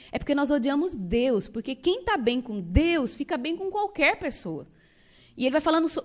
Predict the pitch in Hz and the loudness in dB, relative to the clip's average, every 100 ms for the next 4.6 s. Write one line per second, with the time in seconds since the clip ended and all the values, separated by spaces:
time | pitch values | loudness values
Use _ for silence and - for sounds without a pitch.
0 | - 311 320 392 - - 311 349 370 - | 2 4 6 4 2 2 4 6 2 -2
1 | 285 285 302 254 254 285 302 349 - - | 2 4 4 4 4 4 2 -4 -4 -8
2 | 269 311 311 226 262 277 233 294 302 196 | 0 2 2 4 6 6 6 6 6 4
3 | 294 226 247 302 233 226 226 214 220 214 | 4 8 8 8 4 -4 -6 -4 -8 -8
4 | - 196 185 190 185 | -8 -6 -4 -6 -8